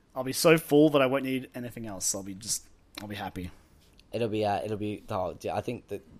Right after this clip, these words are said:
Speaker 2: you'll, you'll explode that day. You'll just, like,
Speaker 1: <sighs>
Speaker 2: spontaneously combust the day that happens.
Speaker 1: Probably, but I'll have to
Speaker 2: So
Speaker 1: try and find a way to reform so I can actually play the damn games.
Speaker 2: <laughs>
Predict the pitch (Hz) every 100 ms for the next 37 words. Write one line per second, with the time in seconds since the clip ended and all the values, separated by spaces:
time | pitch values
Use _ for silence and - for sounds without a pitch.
0 | - _ _ _ - 104 127 135 127 156
1 | 160 113 - - 131 120 113 98 87 -
2 | 92 92 104 107 - - 98 - - -
3 | 117 110 117 120 110 110 - 104 101 95
4 | - 107 98 95 98 95 95 - - _
5 | _ - 196 170 139 107 90 - - 139
6 | 127 - 120 160 156 101 151 135 131 139
7 | 123 120 117 101 - _ _ _ _ _
8 | _ - _ - 143 139 - 147 123 110
9 | 110 123 117 123 120 117 - 127 123 107
10 | 110 104 104 - 151 143 - 143 - 131